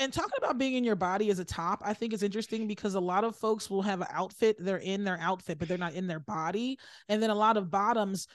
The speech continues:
whether you're wearing an outfit or not, you kinda have to be in your body during the experience. And I noticed one of the things that for switches, they would always be in their outfit, but there was some level of, like,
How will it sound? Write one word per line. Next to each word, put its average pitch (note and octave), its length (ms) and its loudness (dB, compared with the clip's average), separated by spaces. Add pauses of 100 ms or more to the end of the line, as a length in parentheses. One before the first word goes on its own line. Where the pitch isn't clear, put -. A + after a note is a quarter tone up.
(120)
whether A3 140 4
you're A3 140 4
wearing A3 260 2
an F3 60 -4
outfit G3+ 320 0
or F#3 100 0
not, F#3+ 380 0
you F3+ 100 -6
kinda G#3 280 -2
have G#3 260 -2
to F#3+ 80 -2
be F3+ 160 -2
in F#3 140 -2
your F3+ 100 -2
body F3 300 -2
during F3+ 340 -4
the E3 100 -2
experience. F#3 880 -2 (360)
And G3+ 180 2
I G#3 60 2
noticed A#3 320 2
one A#3 180 -2
of A#3 60 -2
the A3 80 0
things A3 300 0
that G3 140 2 (320)
for G3+ 200 -2
switches, F#3 760 0 (280)
they A3+ 100 2
would A#3+ 120 4
always A#3 420 0
be A3 160 -2
in A#3+ 220 -2
their A3 180 0
outfit, G#3+ 400 -2
but F#3 140 -4
there G3+ 100 0
was F#3+ 140 -2
some A#3 220 -2
level G3+ 280 2
of, E3+ 100 -2
like, E3 320 -4